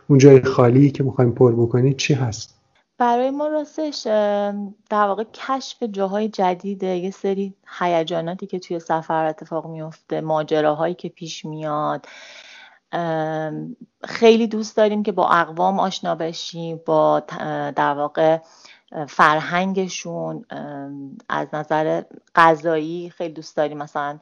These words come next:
Speaker 2: این خیلی استقبال، چون من خودم از نظر آشپزی سعی می‌کنم که بیشتر شهرها رو بدونم که چه غذایی رو چجوری درست می‌کنن. این قسمتش برامون خیلی مهم بود و همون قسمت بیشتر آشنایی با مردم شهرهای دیگه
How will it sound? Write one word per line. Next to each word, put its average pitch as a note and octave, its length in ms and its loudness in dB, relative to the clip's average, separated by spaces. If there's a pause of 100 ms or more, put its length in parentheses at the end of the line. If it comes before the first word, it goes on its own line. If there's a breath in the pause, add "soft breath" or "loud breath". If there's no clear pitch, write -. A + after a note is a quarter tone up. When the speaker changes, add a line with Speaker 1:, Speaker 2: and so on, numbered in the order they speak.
(340 soft breath)
Speaker 2:
این E3+ 160 -12
خیلی D#3 240 -4
استقبال، D3+ 400 -4
چون E3 140 -10
من E3 80 -4
خودم D#3+ 300 -4
از D3 160 -4
نظر D3 160 -2
آشپزی D3+ 680 -4
سعی E3 300 -4
می‌کنم E3 400 -6
که D#3+ 320 -4 (340 soft breath)
بیشتر D#3+ 300 4
شهرها D#3+ 340 0
رو D#3+ 100 -2
بدونم D3 440 -4
که D#3 100 -12
چه D#3 120 -8
غذایی C#3 380 -2
رو C#3 60 -10
چجوری C#3+ 260 -12
درست C#3+ 320 -8
می‌کنن. C#3+ 440 -8 (440 soft breath)
این G#3 200 -2
قسمتش F#3 440 2
برامون D#3+ 320 4
خیلی D#3 300 -6
مهم D3+ 480 -10
بود D3 300 -12
و D#3 140 2
همون F#3 340 -2
قسمت F3+ 420 -2
بیشتر F#3 460 -2
آشنایی E3+ 600 0
با F#3 340 -2 (500 soft breath)
مردم D#3+ 600 0
شهرهای E3 720 -4
دیگه E3+ 800 -6